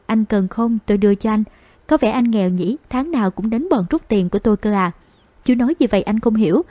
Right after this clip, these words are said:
Đọc đi, tôi có đủ bằng chứng, chứng minh hai người ngoại tình, và lâu nay vợ tôi vẫn ngu dại đưa tiền cho anh đấy. Tôi đưa cho hắn ta chiếc điện thoại cục gạch lưu đầy tin nhắn hẹn hò, lấy tiền của hai người và kèm một bức ảnh nóng của vợ tôi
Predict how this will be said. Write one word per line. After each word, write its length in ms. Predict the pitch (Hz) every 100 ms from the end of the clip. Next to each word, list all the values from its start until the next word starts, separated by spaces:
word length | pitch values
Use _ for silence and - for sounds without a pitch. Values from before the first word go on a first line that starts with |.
| - _ -
Đọc 200 | 226 220
đi, 200 | 247 240 - -
tôi 100 | 240
có 100 | 330
đủ 200 | 330 208
bằng 180 | 240 190
chứng, 320 | - 240 349
chứng 240 | - 277
minh 120 | 311 208
hai 160 | 208
người 160 | 202 180
ngoại 220 | 180 180
tình, 240 | - 202 185 - - -
và 100 | 240
lâu 160 | 269
nay 160 | 269 269
vợ 180 | 226 190
tôi 160 | 240
vẫn 200 | 233 254
ngu 100 | 254
dại 300 | 226 202 175
đưa 120 | 190
tiền 260 | 220 208 185
cho 140 | 214
anh 100 | 214
đấy. 200 | 214 247 349 - - -
Tôi 120 | 277
đưa 140 | 269 269
cho 140 | 254
hắn 220 | 233 269 349
ta 140 | 240
chiếc 200 | 269 339
điện 140 | 220
thoại 180 | 185 185
cục 240 | - - -
gạch 160 | 196 185
lưu 200 | 220 220
đầy 180 | 196
tin 180 | 180 208
nhắn 160 | 202 240
hẹn 200 | 311 190
hò, 220 | 202 185 - - - -
lấy 160 | 262 330
tiền 220 | 294 214
của 100 | 269
hai 180 | 269 254
người 260 | 226 220
và 140 | 202 208
kèm 200 | 214 202
một 160 | 190
bức 160 | 311 311
ảnh 200 | 196 175
nóng 220 | 202 285
của 120 | -
vợ 160 | - 208
tôi 280 | - 240